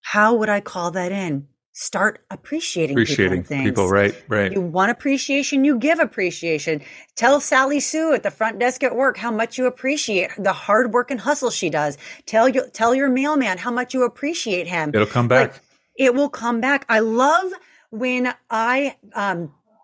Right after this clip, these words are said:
Speaker 1: first noticed when this really, really worked, and I tell everyone to do this. So all the listeners, let's do this. On the road, we can get so frustrated when people, you know, have their blinker on. It's like, "Speed up, buddy, just get over." Or like, "Oh my God," like, uh.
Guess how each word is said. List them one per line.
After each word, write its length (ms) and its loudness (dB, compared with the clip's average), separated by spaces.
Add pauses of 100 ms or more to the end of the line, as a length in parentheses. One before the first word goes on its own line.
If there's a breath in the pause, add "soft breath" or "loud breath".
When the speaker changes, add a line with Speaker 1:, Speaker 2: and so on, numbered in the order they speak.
(240)
Speaker 1:
first 380 0
noticed 460 0
when 160 -4
this 200 -4
really, 440 2
really 240 0
worked, 260 -4
and 80 -6
I 60 -4
tell 180 0
everyone 280 2
to 60 0
do 120 0
this. 140 0
So 100 2
all 100 6
the 80 4
listeners, 420 0
let's 220 -6
do 140 -2
this. 200 -2 (520 loud breath)
On 320 4
the 160 0
road, 500 2 (240 soft breath)
we 160 -4
can 140 0
get 180 -2
so 260 0
frustrated 640 -2
when 120 -8
people, 520 -2 (140 loud breath)
you 140 -4
know, 180 0
have 220 0
their 100 -4
blinker 460 0
on. 360 4
It's 160 -6
like, 140 -4
"Speed 320 0
up, 300 2
buddy, 260 0
just 240 -4
get 240 2
over." 400 4
Or 120 -4
like, 220 -2
"Oh 140 -4
my 160 0
God," 380 2
like, 160 -6
uh. 300 -2